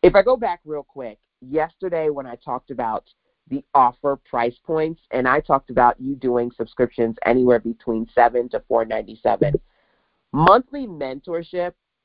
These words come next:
to me, gives you the opportunity to make more doing less.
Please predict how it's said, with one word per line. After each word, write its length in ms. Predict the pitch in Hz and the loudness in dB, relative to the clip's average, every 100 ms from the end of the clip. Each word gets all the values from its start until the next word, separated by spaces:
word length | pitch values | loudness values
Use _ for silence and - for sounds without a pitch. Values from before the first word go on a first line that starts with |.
| - | -8
to 120 | 165 | -6
me, 420 | 135 139 170 220 _ _ _ - | -6 -6 -8 -10 _ _ _ -8
gives 240 | 151 175 143 | 0 0 0
you 140 | 185 | -2
the 160 | 165 - | 0 2
opportunity 680 | 135 - 131 147 143 147 160 - | 2 0 -14 -12 -10 -10 -12 -10
to 100 | 143 | -8
make 440 | 127 120 123 123 _ | -4 0 0 -2 _
more 600 | 104 113 113 127 147 190 _ _ _ _ _ - | -8 -2 2 4 4 0 _ _ _ _ _ -16
doing 540 | 107 143 131 120 120 127 _ - | -6 -4 -4 -6 -10 -16 _ -2
less. 300 | 113 117 | 2 2